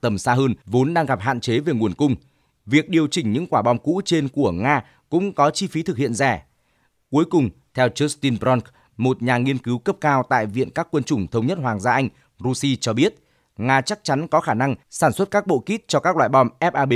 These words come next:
cũ nhiều hơn số lượng tên lửa Ukraine phải tiếp tế cho hệ thống phòng không của mình. Vì vậy, bắn hạ chúng trực tiếp không phải là một chiến lược bền vững.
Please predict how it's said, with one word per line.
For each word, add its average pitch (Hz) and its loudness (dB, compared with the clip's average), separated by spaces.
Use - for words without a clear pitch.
cũ 202 -2
nhiều 143 6
hơn 156 0
số 147 0
lượng 151 0
tên 139 0
lửa 110 2
Ukraine 123 0
phải 110 0
tiếp - -6
tế 131 2
cho 131 2
hệ 127 0
thống 117 -2
phòng 113 -2
không 123 -2
của 120 0
mình. 104 2
Vì 131 0
vậy, 143 2
bắn 139 0
hạ 160 -2
chúng 135 -4
trực - -6
tiếp 208 4
không 143 0
phải 123 0
là 107 0
một 110 0
chiến 123 0
lược 156 0
bền - 0
vững. 214 0